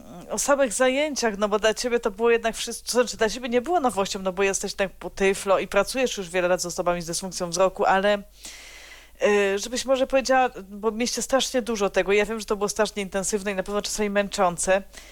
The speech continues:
ale co było takie najbardziej przydatne? Czego może było za mało? Może czegoś było za dużo? Może jakieś inne proporcje? Nie wiem, tak z punktu widzenia uczestnika,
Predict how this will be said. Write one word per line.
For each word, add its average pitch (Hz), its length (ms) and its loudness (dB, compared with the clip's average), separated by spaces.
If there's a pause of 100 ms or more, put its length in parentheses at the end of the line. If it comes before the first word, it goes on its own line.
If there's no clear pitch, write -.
(360)
ale 240 220 6
co 277 180 2
było 254 240 2
takie 247 320 2
najbardziej 226 840 2
przydatne? 190 560 0
Czego 233 420 2
może 202 260 -4
było 190 200 -2
za 190 180 0
mało? 170 320 2
Może 190 220 -6
czegoś 208 420 -4
było 208 500 0
za 202 160 -2
dużo? 180 400 0
Może 190 260 0
jakieś 202 220 -4
inne 202 260 -6
proporcje? 190 680 0
Nie 202 120 -2
wiem, 160 120 -2
tak 202 160 -2
z - 40 -4
punktu 240 320 -2
widzenia 208 320 2
uczestnika, 160 680 0